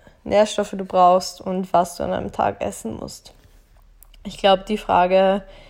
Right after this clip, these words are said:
ist auch mit, ja, mit demselben zu beantworten, was ich schon mal gesagt hab. Man kann das Kalorienzählen niemals hundert Prozent abstellen. Also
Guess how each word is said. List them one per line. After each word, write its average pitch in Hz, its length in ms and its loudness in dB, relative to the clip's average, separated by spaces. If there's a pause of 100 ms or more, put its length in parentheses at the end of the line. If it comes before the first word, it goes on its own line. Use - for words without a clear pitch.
(800)
ist - 560 -4 (880)
auch - 560 -4
mit, 185 500 -6 (640)
ja, 175 260 -2 (920)
mit 202 260 -4
demselben 190 420 2
zu 202 140 -8
beantworten, 185 640 -2
was 190 140 -4
ich 196 120 -8
schon 196 140 -4
mal 196 120 0
gesagt 185 480 -2
hab. 185 300 0 (220)
Man 190 220 -4
kann 202 240 0
das 202 140 -6
Kalorienzählen 190 880 -2
niemals 196 600 -2
hundert 180 220 -4
Prozent 180 340 -4
abstellen. - 580 -4
Also 190 320 -4